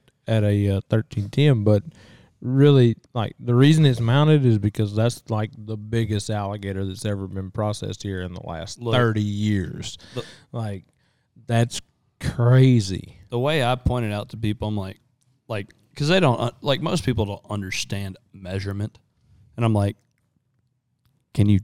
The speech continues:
Speaker 2: dunk it?"
Speaker 1: <laughs>
Speaker 2: And that, that's all I gotta say is, "Can you dunk it?"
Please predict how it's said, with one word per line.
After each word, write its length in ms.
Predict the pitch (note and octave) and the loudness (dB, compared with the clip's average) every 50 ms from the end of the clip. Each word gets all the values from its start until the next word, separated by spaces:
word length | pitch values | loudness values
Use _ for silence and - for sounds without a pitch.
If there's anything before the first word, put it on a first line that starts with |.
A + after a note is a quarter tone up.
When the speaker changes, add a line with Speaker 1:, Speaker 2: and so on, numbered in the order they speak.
| - _ _ | -2 _ _
Speaker 2:
dunk 300 | - E2+ G2 G#2 - - | -6 -6 -6 -2 0 0
it?" 120 | - - _ _ _ _ _ _ _ _ _ _ _ _ _ _ _ _ _ _ _ _ _ _ _ _ _ _ _ _ _ | 0 0 _ _ _ _ _ _ _ _ _ _ _ _ _ _ _ _ _ _ _ _ _ _ _ _ _ _ _ _ _
Speaker 1:
<laughs> 480 | E3+ D3+ - A4 - F#3+ - - E3 - | 4 4 4 4 2 2 4 2 2 2
Speaker 2:
And 160 | - C#3 B2+ | 4 2 4
that, 160 | B2 F3+ E3+ - | 6 4 4 4
that's 260 | F3 D#3 E3+ - - | 4 2 2 2 2
all 140 | C#3+ C3 C#3 | 2 4 4
I 100 | C3+ C3 | 4 4
gotta 200 | B2 B2 A2+ G#2+ | 4 4 4 2
say 280 | - - D3 D3 C#3+ A#2+ | 2 2 2 4 6 6
is, 160 | G#2+ G#2 - - | 4 4 0 2
"Can 180 | - A#2+ A#2+ | 2 4 4
you 80 | A#2+ A#2 - _ _ _ - - _ - | 4 0 -2 _ _ _ -20 -20 _ 6
dunk 340 | A#2 A#2 A#2+ A#2 - - | 6 6 6 4 0 -4
it?" 120 | G2+ - | -4 -4